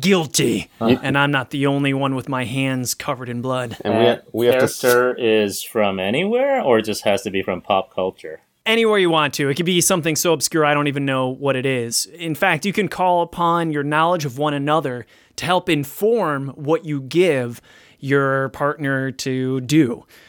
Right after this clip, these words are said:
Speaker 1: For instance, if I was on here with my business partner, Sean McCoy, I would give him old-timey miner because he does an old-timey miner pretty well.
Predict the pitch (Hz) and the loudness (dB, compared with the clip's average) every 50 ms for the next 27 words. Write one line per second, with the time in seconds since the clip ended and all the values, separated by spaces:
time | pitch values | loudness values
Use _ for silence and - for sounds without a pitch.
0 | - _ _ - - 180 175 156 - - 151 - - 175 - - 185 156 180 180 | -20 _ _ -4 -2 -2 0 0 -2 -4 -4 -4 -6 -8 -6 -6 -4 0 2 2
1 | 190 196 190 160 175 175 170 160 170 170 165 147 151 165 180 190 185 170 175 - | 2 4 2 2 2 2 2 2 2 2 2 2 2 2 0 2 2 0 0 -2
2 | - 143 - - 156 156 151 165 147 135 - - 160 151 151 147 139 135 - - | -2 -4 -6 -6 -6 -6 -6 -6 -8 -6 -4 -2 0 0 0 0 -2 -6 -6 -2
3 | - 151 160 180 202 233 247 - _ _ - - - _ _ _ _ - - 170 | 0 2 2 2 2 0 -4 -10 _ _ -20 -20 -20 _ _ _ _ -4 0 0
4 | 180 185 196 180 151 170 180 175 175 - 160 170 165 160 156 160 160 160 165 - | 2 2 2 0 0 0 0 0 0 0 -2 0 0 0 0 0 0 -2 -2 -4
5 | _ - 180 180 180 185 165 - - 170 170 170 170 165 160 156 151 147 147 151 | _ -2 0 2 2 2 0 -2 -2 0 0 2 2 2 0 -2 -2 -4 -4 -4
6 | 143 143 147 147 143 139 131 127 120 117 113 - - - 143 139 127 - - 143 | -2 -2 0 0 0 0 -2 -4 -8 -10 -12 -14 -12 -8 -6 -6 -4 -2 -2 -2
7 | 131 131 131 123 - - 147 135 143 139 139 139 135 131 120 151 151 143 139 - | -2 -2 -2 -4 -4 -4 -2 0 2 2 2 2 0 -2 -2 -4 -6 -6 -2 2
8 | 165 151 151 - 156 147 139 135 135 131 131 127 127 127 127 123 120 - - - | 2 2 2 0 -2 -2 -2 -2 -2 -2 -2 -4 -4 -6 -6 -8 -10 -10 -8 -8
9 | 139 131 123 127 123 123 143 135 123 113 117 113 - | -6 -4 -4 -4 -2 0 0 0 0 -2 -6 -10 -12